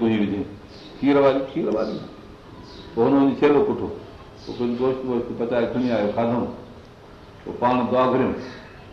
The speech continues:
فرمايو، ته سڄو ڪم تون پاڻ ٿو ڪرين، توکي ڪو سنگتي ڪم وارو ڪونهي؟ چئي، سائين، نه. فرمايو، ته جڏهن اسان وٽ ٻانها اچن، پوءِ تون اچجائين. پوءِ خبر پئي، گهر واريءَ کي هن جي کو خبر پئي ته ٻانها آيا آهن. مرد جڏهن آيس، ابو الهيثم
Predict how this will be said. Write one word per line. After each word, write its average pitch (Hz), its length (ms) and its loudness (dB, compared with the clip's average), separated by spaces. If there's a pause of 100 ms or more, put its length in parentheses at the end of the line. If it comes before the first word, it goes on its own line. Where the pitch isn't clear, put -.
(160)
فرمايو، 135 320 2
ته 120 120 -6
سڄو 139 260 2
ڪم 131 180 0
تون 135 140 0
پاڻ 131 120 2 (120)
ٿو 131 120 0
ڪرين، 151 260 2 (580)
توکي 120 240 -4
ڪو 117 160 0
سنگتي 131 280 0
ڪم 131 180 2
وارو 131 340 4
ڪونهي؟ 151 320 2 (720)
چئي، 104 200 -2
سائين، 92 180 -4
نه. 92 100 -4 (120)
فرمايو، 117 320 -2
ته 123 120 -4
جڏهن 123 240 0
اسان 120 180 0
وٽ 113 160 0
ٻانها 127 360 4
اچن، 135 340 2
پوءِ 117 180 0
تون 107 120 0
اچجائين. 104 440 -2 (760)
پوءِ 104 160 -4
خبر 127 320 4
پئي، 101 140 0 (500)
گهر 127 200 4
واريءَ 135 300 6
کي 131 80 4
هن 123 120 2 (100)
جي 110 80 4 (180)
کو 104 140 0
خبر 117 160 6 (100)
پئي 120 140 2
ته 117 80 0
ٻانها 123 280 4
آيا 120 180 6
آهن. 117 120 2 (580)
مرد 139 240 4 (100)
جڏهن 135 220 4
آيس، 131 300 6
ابو 131 180 4
الهيثم 131 400 6